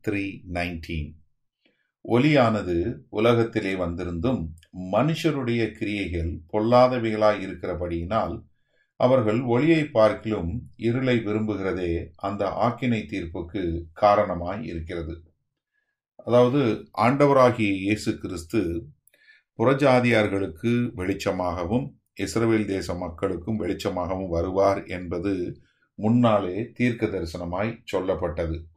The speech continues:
ஏசாயா தீர்க்கதரிசியின் புஸ்தகம் அறுபதாவது அதிகாரம் முதலாவது வசனம் என்ன? "எழும்பி பிரகாசி, உன் ஒளி வந்தது, கர்த்தருடைய மகிமை உன் மேல் உதித்தது." இதே ஏசாயா ஒன்பதாவது அதிகாரம் இரண்டாவது வசனத்துல பார்க்கிறோம்.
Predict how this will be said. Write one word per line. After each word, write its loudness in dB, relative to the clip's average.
ஏசாயா -2
தீர்க்கதரிசியின் -6
புஸ்தகம் -6
அறுபதாவது 2
அதிகாரம் -2
முதலாவது 4
வசனம் -8
என்ன? -4
"எழும்பி 2
பிரகாசி, 0
உன் -2
ஒளி 4
வந்தது, -2
கர்த்தருடைய 2
மகிமை -2
உன் -6
மேல் -8
உதித்தது." -8
இதே 4
ஏசாயா 4
ஒன்பதாவது 2
அதிகாரம் -2
இரண்டாவது 2
வசனத்துல -8
பார்க்கிறோம். -6